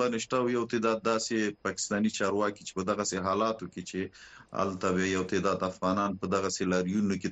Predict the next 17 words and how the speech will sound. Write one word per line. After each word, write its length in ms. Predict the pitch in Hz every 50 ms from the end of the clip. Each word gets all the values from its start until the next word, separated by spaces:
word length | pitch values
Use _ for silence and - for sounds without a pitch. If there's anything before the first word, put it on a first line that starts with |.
| - -
تورن 300 | 98 101 113 113 107 107 -
شي 120 | - 95 90
چې 140 | - - 90 90
هغوی 180 | 90 95 95 92 -
په 60 | 92 87 92
دغه 160 | 92 90 90 87 87 90 - - - - - - _ _ -
لاریونو 380 | 90 90 87 95 98 95 92 90 -
کې 80 | 98 90 -
شامل 380 | - 92 90 92 104 113 120 110 95 92 95
دي، 100 | 104 110 110 _ _ - 175 160 143 117 - -
آه، 240 | - 98 107 113 117 120
نو 120 | 120 117 107 104
بیا 140 | 127 127 131 127 123 - 127 123 117
هغوی 200 | 113 120 135 127 127
هم 120 | 139 139 139 117 107
محتاط 500 | 107 107 - - 131 123 113 - - - -
شي 180 | - 87 90